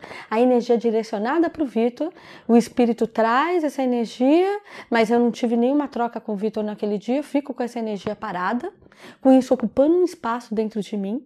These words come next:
porque o nosso corpo, ele não é inteligente o suficiente pra falar: "Peraí, eu tô, eu preciso de cem energias, e eu tenho cem energias dentro do meu corpo, mas aqui oitenta não são minhas.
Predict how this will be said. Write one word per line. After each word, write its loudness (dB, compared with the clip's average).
porque 0
o 2
nosso -2
corpo, -2
ele -2
não 4
é -8
inteligente 0
o -10
suficiente -8
pra -10
falar: -2
"Peraí, -4
eu -6
tô, -4
eu 0
preciso -2
de -2
cem -2
energias, 0
e 4
eu 10
tenho 4
cem 0
energias 2
dentro 0
do -2
meu -4
corpo, -6
mas -6
aqui -8
oitenta -4
não -2
são -4
minhas. -2